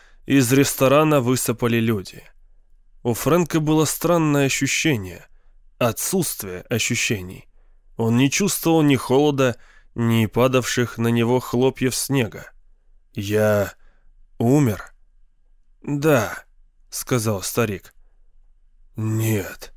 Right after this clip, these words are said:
«Да», сказал парень. «Я не хочу оставлять жену».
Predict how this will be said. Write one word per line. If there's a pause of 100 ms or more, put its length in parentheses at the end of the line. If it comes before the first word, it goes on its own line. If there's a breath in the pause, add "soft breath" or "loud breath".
(800)
«Да», (380)
сказал
парень. (580)
«Я
не
хочу
оставлять
жену».